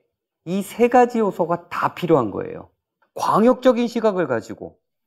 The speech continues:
이명박 정부, 거점을 잘 구분을 해서,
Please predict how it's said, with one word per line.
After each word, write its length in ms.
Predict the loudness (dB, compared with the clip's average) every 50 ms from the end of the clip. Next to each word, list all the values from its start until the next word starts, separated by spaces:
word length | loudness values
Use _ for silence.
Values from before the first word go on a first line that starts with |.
| _ -4
이명박 380 | -2 0 0 0 -2 -4 -6 -8
정부, 580 | -8 -8 -8 -8 -8 -6 -6 -6 -6 -8 -12 _ _ _ _ _ _ _ _ _ _ _
거점을 800 | -14 -6 -2 -2 -2 -2 -2 -2 4 4 4 4 4 2 0 -2
잘 500 | -6 -6 -4 -2 -2 -2 -4 -6 -10 _ _ _ _ _ _ _ _ -4
구분을 540 | 0 0 0 2 2 2 2 2 2 0 0
해서, 500 | 0 -2 0 0 -2 -2 -2 -4 _